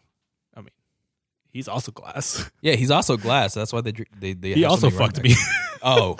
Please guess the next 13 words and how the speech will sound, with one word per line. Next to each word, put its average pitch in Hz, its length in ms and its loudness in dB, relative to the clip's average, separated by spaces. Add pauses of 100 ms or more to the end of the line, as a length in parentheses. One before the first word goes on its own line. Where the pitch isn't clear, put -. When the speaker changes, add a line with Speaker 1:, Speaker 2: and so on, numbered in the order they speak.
(460)
Speaker 2:
Oh, 117 100 -2
was 110 120 -2
he 113 80 -6
on 127 120 -2
your 151 80 -4
team? 247 220 -8 (500)
Speaker 1:
I - 80 0
had 131 240 6
him, 117 180 2
um, 92 380 -8 (1040)
season 104 360 -4
before, 90 520 -10 (100)
Speaker 2:
Mm. 120 300 -6